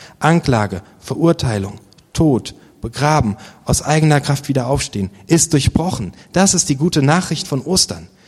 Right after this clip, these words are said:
Wir brauchen nicht aus eigener Kraft wieder aufstehen. Jesus Christus ist auferstanden. „Siehe, ich mache alles neu“, sagt Jesus.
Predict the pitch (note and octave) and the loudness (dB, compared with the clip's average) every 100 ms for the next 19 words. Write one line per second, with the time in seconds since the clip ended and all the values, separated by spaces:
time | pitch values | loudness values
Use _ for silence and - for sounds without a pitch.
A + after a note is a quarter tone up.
0 | - - C3 D#3+ F#3 F#3+ F#3 F3 D3+ - | -6 0 2 2 4 4 2 0 -4 0
1 | D#3+ E3 D3+ C3+ D#3 - - C#3 C3 E3 | 2 4 2 2 -2 -4 -2 0 0 -2
2 | - A2+ G#2+ B2 F3 E3+ - F#3 F#3 - | -2 0 2 4 2 2 0 0 0 0
3 | G3+ - - - - - F3+ - F3 G3 | -2 -4 -6 -20 -8 0 0 2 -2 0
4 | D3 - G#2 G#2+ - - _ _ - C3+ | 0 -2 -6 -12 -18 -20 _ _ -2 2
5 | G3 G#3+ D3+ - E3 E3 E3 - F3+ F3+ | 4 4 2 0 0 0 -4 -2 0 2
6 | - F3 E3 G#2+ - - _ _ - B2 | 2 2 2 0 -6 -20 _ _ -2 0
7 | B2+ C3 C#3 G#2+ - - | 0 0 0 0 -4 -8